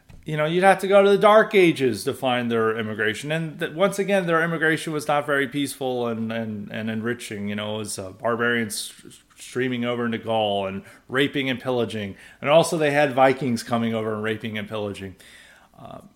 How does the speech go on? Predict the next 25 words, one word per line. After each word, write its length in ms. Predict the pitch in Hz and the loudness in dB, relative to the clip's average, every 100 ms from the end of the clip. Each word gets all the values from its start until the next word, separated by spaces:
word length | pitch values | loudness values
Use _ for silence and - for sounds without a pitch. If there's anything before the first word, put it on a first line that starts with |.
| _ | _
you 140 | - 147 | -6 0
know, 180 | 151 151 | 0 2
England, 460 | 233 254 247 226 | 2 4 4 4
you 100 | 220 | 2
could 200 | 214 202 | 2 -2
say, 380 | - 202 196 190 | 2 4 6 4
has 440 | 160 160 160 160 147 | 0 4 4 4 0
a 260 | 135 127 - | -2 -2 -4
history 400 | 123 131 - 131 | -6 -4 0 0
of 80 | 120 | 0
immigration 520 | 120 113 113 117 139 | -2 -2 -2 -2 -6
'cause 180 | 123 107 | -8 -4
the 100 | 113 | -2
Anglo-Saxons 880 | 117 113 104 107 104 - 117 110 101 | -2 -4 -4 -2 -4 -4 -8 -8 -6
had 320 | 107 101 95 | -6 -6 -8
settlement, 400 | 117 117 117 117 | -6 -4 -4 -6
but 120 | 117 | -4
that 120 | 151 | 0
was 160 | 170 139 | 0 0
also 300 | 131 131 123 | -2 -2 -6
extremely 540 | 110 - 113 107 107 | -10 -8 -8 -6 -6
violent 520 | 98 98 95 101 101 - | -8 -8 -6 -6 -8 -8
process 600 | 107 98 98 113 107 - | -6 -6 -6 -8 -10 -10
as 120 | 110 | -10
well. 400 | 113 139 110 - | -2 0 0 -2